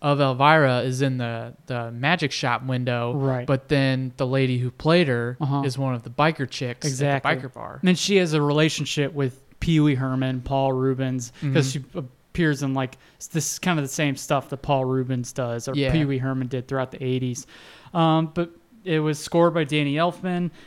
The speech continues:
Speaker 2: and then the box, it made forty point nine million dollars at the box office. So
Speaker 1: Hmm.
Speaker 2: a big profit for
Speaker 1: Yeah.
Speaker 2: it. Um, Pee Wee Herman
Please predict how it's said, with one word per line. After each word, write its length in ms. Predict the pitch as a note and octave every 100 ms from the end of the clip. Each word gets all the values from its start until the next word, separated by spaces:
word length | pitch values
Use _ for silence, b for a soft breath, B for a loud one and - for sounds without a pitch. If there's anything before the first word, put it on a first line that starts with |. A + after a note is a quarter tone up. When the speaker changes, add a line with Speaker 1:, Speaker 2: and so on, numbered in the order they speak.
| B
Speaker 2:
and 240 | D#3+ D3
then 180 | C#3+ C#3
the 80 | C3
box, 300 | C3+ D#3 E3
it 100 | C#3
made 300 | C3 C#3+ C3+
forty 560 | - - D3 D#3 D#3 D3+
point 320 | - D3+ C#3
nine 320 | C#3 C#3 C3+
million 260 | C3+ C3+ C3
dollars 340 | B2 B2+ B2+
at 80 | A#2+
the 60 | A#2+
box 400 | B2+ B2 A#2 C#3
office. 360 | A#2 - D3+ -
So 280 | D#3 C4
Speaker 1:
Hmm. 300 | A#3+ F3+ D3
Speaker 2:
a 40 | B2+
big 240 | G#3 G#3
profit 360 | - C#3+ B2+ B2+
for 80 | B2+
Speaker 1:
Yeah. 200 | D#3 C3+
Speaker 2:
it. 180 | C3+ - B B B
Um, 300 | F#3+ F#3 F#3+
Pee 220 | - D#4+
Wee 160 | F4+ D4
Herman 680 | D#3 F3 F3+ D#3+ C#3 C3